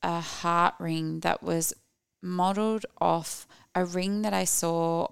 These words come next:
on her finger in, she was Miss Australia, and there was a photo of her wearing this heart ring,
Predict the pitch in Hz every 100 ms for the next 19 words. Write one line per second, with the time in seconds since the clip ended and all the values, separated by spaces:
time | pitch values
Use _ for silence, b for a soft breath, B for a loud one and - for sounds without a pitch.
0 | - 208 226 208 175 - 165 165 165 160
1 | 165 - 165 165 - 196 196 202 - -
2 | - 165 156 160 151 165 B B B B
3 | 180 175 170 - 175 175 180 - 170 170
4 | 170 170 160 - 160 160 160 - B B
5 | 170 160 165 165 - 156 156 - 165 165
6 | 185